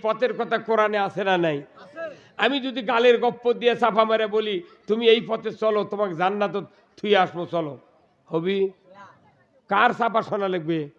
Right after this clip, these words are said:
আল্লাহর বক্তব্য শোনা লাগবে, তবে কি আমি জান্নাতে যাব, কথা ঠিক কিনা? জান্নাতে যাওয়ার এক নাম্বার পথ হলো ইহদিনাস সিরাতাল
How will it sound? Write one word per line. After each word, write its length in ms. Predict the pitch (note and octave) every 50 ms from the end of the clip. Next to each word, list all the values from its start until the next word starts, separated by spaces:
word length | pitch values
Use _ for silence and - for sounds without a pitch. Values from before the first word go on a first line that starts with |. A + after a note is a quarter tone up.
| _ - - _ - - - - - - - - - - _ _ -
আল্লাহর 460 | F#3 A3 B3+ C4+ C#4 C#4+ D4 D4 C#4
বক্তব্য 480 | B3+ C#4 - C#4 - - D4+ C4+ C4 A#3+
শোনা 260 | - - C4 B3+ B3
লাগবে, 440 | A#3+ A#3+ G#3 F#3+ G#3 A3+ G#3+ F3+ - - - - - _ _
তবে 320 | - C4 C4+ C4 B3+ D#4 D4
কি 120 | B3 D4+
আমি 160 | D4 C#4+ C#4
জান্নাতে 560 | B3 F3+ A#3+ A#3+ B3+ B3+ B3+ B3+ - A3+ A#3 G#3+
যাব, 320 | F3+ G3+ F#3+ F3+ F3 D#3+ -
কথা 160 | G#3 A3 A3
ঠিক 240 | E3+ F3+ A3 - -
কিনা? 300 | - G#3+ G3+ F#3+ F3 C#3+ - - - - - - - -
জান্নাতে 520 | C3 G#3+ A#3+ C4+ C#4+ D4+ D4+ D4+ D4 D4
যাওয়ার 260 | B3 C#4 C4+ C4+ C4+
এক 180 | C4 C4 C4+ C4+ -
নাম্বার 400 | A#3 C4 C#4+ C4+ C4+ C#4+ C#4 C4 G#3 - - - _ _ _ -
পথ 300 | B3+ B3+ B3+ B3 - -
হলো 360 | C4 B3+ B3 A#3 G3+ D#3 - - - - _ -
ইহদিনাস 600 | B3+ B3 B3+ C4 G#3+ A#3+ C4 B3+ C4 B3 - -
সিরাতাল 680 | - B3 B3+ B3 B3+ B3 A#3+ B3 C4 C#4 D4+ D#4 D4+